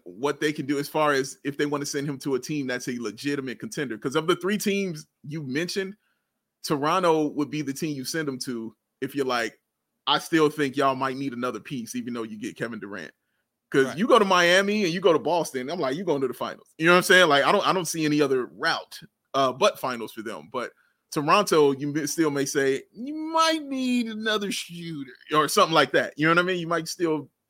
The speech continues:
Speaker 1: be on the fence about that, but, you know, but those two other teams, finals, period, point blank. That's what it is.
Speaker 2: Uh, Adam in the comments asking, "Is K D or Pip more of a punk?" They're both annoying me.
Speaker 1: Damn.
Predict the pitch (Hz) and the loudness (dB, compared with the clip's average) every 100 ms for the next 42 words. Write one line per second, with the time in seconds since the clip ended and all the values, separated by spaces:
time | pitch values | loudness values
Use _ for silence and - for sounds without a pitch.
0 | _ _ _ 160 202 170 143 - 165 127 | _ _ _ 2 4 4 0 2 2 2
1 | - - - - 131 139 120 131 120 107 | -4 -6 -8 -6 0 0 2 -2 -4 -4
2 | 135 117 - 139 131 113 104 _ - 131 | -6 -6 -10 -8 -6 -4 -8 _ -10 -4
3 | 156 202 208 202 208 214 240 233 220 214 | 6 6 6 6 6 6 -2 -4 -4 -6
4 | _ _ _ _ _ - 156 123 - - | _ _ _ _ _ 2 4 4 -4 -20
5 | - 175 156 147 - 147 131 123 120 107 | -4 2 4 2 0 -4 -4 -6 -8 -6
6 | 117 113 113 104 71 - _ _ _ _ | -8 -6 -10 -10 -12 -14 _ _ _ _
7 | _ _ _ _ _ - 131 127 107 _ | _ _ _ _ _ -14 -10 -10 -14 _
8 | - 147 170 143 127 123 120 120 107 - | -8 -4 -4 -6 -10 -8 -8 -8 -12 -10
9 | 131 120 - 117 120 117 - 175 170 160 | -6 -6 -6 -12 -12 -18 -10 -8 -6 -8
10 | 147 127 - 151 175 - - - 117 131 | -8 -8 -8 -6 -6 -6 -14 -12 -6 -2
11 | 120 113 - - 156 123 104 - 139 127 | -2 -4 -8 -2 0 0 -2 -16 -8 -4
12 | 127 104 135 151 151 - 135 127 143 143 | -4 -4 -4 -2 -4 -6 -6 -2 0 2
13 | 120 113 104 110 - - - - - - | 0 -4 -8 -8 -8 -14 -20 -20 -20 -20
14 | - 123 226 147 | -12 -2 0 0